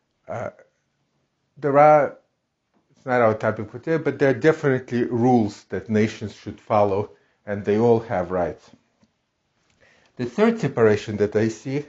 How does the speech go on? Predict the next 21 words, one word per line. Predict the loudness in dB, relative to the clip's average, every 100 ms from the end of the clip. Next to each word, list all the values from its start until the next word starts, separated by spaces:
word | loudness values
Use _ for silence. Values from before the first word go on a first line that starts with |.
| -14 -6
is | -4 -4
conceptual | -4 -4 -2 -4 -4 -6 -6
separation. | -8 -10 -8 -8 -8 -14 -18 _ _ -20 -20 _
This | -4 -2
is | -2
an | 2
example | 2 4 4 4 0 0
of | -2
separation | -6 0 2 2 -2
between | -12 -6 0
light | 2 0 -2
and | -4
darkness. | -2 -2 -4 -12 -16 -20 _ _ _ _ _ _ _ _ _ _ _ _ _ _ _ _ _ _ _ _ -6
It's | -2
a | -2
separation | -2 0 2 4 2 0 -6 -6 2
that, | 4 4 -2 -20 -20 _ _ _ _ _ _ _ -4
while | 2 4
may-, | 4 0 -2 -4 -10
assigning | -16 -6 0 0 0 0 4
relative | 4 4 2 -4 -8